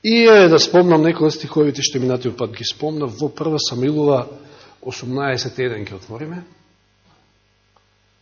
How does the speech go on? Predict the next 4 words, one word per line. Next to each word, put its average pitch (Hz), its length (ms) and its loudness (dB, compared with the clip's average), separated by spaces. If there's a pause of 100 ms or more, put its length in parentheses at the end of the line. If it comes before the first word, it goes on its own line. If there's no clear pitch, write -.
(2250)
Прва 127 220 -8
Самуилова 113 440 -8
осумнаесет 101 720 -14
еден. 175 320 -16